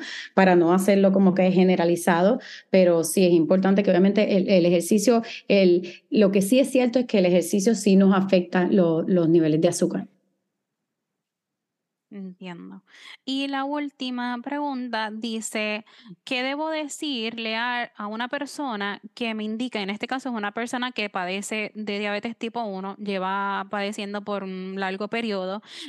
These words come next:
Speaker 2: y esta persona recibe recomendaciones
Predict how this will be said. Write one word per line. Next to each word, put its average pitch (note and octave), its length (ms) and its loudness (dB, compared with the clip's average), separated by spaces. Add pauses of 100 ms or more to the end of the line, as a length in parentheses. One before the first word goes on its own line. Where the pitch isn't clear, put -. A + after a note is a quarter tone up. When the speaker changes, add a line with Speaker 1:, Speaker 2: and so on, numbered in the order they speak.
(140)
Speaker 2:
y A#3+ 160 -4
esta G#3+ 340 -4
persona D4 460 -6
recibe G#3 400 -6
recomendaciones B3 1120 -6